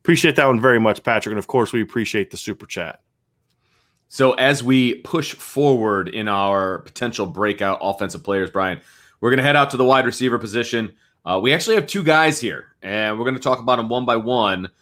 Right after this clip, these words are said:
Speaker 1: And I,
Speaker 2: Uh,
Speaker 1: and I have
Speaker 2: one
Speaker 1: a feeling people are starting to th-, make predictions on who they think we're gonna talk about. You
Speaker 2: Uh,
Speaker 1: might be a little surprised.
Speaker 2: Yeah, so y-, you had one and I had one. Uh, we'll go with mine first.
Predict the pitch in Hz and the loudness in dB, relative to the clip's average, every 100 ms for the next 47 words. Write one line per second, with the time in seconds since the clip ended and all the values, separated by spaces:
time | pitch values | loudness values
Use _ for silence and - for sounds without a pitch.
0 | - 113 101 98 98 113 131 147 127 160 | -14 -6 0 2 2 2 2 2 2 4
1 | 165 151 127 147 147 127 113 - 131 135 | 6 4 2 0 2 2 2 4 2 2
2 | 131 117 - 147 - 120 - - 110 123 | 0 -4 -8 -8 -4 -2 -4 -6 -4 -4
3 | - 113 101 117 120 107 - 117 107 104 | -4 -8 -8 -4 -2 -2 -4 -6 -6 -8
4 | 98 - 101 - 95 - - 160 208 - | -6 -4 -4 -6 -12 -12 -10 -8 -8 -6
5 | 151 147 - 131 - - - _ _ - | -6 -8 -6 -4 -4 -6 -14 _ _ -4
6 | 131 120 98 - 123 117 113 107 107 - | 2 2 2 2 4 4 2 -2 -12 -14
7 | 120 139 170 156 143 139 123 117 104 87 | 0 4 4 4 4 4 4 2 0 -2
8 | 80 76 78 80 - 90 92 95 131 143 | -2 -6 -8 -12 -6 -2 -2 -2 2 2
9 | 131 120 123 120 - 123 117 107 - | 2 2 0 -2 0 2 2 0 -8